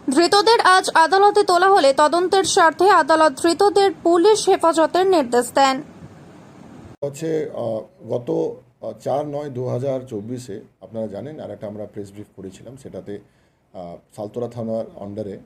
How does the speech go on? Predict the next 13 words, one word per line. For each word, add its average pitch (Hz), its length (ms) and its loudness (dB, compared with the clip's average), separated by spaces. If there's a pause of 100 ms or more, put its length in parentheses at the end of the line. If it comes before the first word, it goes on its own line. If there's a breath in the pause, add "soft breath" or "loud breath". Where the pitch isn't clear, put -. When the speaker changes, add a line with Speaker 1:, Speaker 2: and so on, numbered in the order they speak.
(140)
Speaker 2:
একটা, 90 220 -16
আহ, - 540 -14 (560)
হিউম 131 260 -12
পাইপগুলো 113 360 -6
চুরি 110 220 -12
হয়েছিল। 98 360 -14 (300)
সেই 104 100 -20
চুরিতে 104 360 -14
দুজন 98 220 -14
অ্যারেস্ট 95 300 -14
হয়েছিল। 90 320 -18 (560)
তারপরে, 101 440 -12
আহ, 92 260 -16